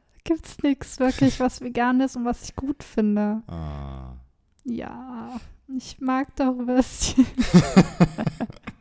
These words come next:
Speaker 2: Das ist traurig.
Speaker 1: Ah, ja.
Speaker 2: Ähm, sonst halt so Beyond Burger, den man hier bekommt, den finde ich eigentlich ganz lecker. Also ich muss sagen, für mich ist es jetzt,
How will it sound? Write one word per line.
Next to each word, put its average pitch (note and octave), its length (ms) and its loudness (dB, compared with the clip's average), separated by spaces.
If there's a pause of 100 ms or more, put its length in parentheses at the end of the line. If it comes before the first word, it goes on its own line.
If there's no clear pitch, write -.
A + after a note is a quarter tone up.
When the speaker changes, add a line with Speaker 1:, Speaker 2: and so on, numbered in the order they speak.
(680)
Speaker 2:
Das G3 160 -4
ist D4+ 80 -8
traurig. C#4+ 80 -2
Speaker 1:
Ah, A#3+ 760 2 (320)
ja. G#3+ 360 2 (120)
Speaker 2:
Ähm, E2+ 640 -2 (160)
sonst G2 260 -6
halt G2 140 -2
so F#2 120 -8
Beyond F2+ 420 -2
Burger, C#3 320 0
den C3 180 -2
man C3 120 -2
hier B2+ 180 -4
bekommt, B2+ 400 -6
den F2+ 100 -4
finde F#2 180 -4
ich G2+ 80 -10
eigentlich A#2 180 -8
ganz C3 180 -8
lecker. D#2 400 -6 (240)
Also G2+ 200 -2
ich F#2 140 -6
muss G#2 160 -8
sagen, F#2+ 400 -4
für - 180 -10
mich F#2+ 320 -6
ist G#2+ 120 -8
es G#2 160 -10
jetzt, - 380 -10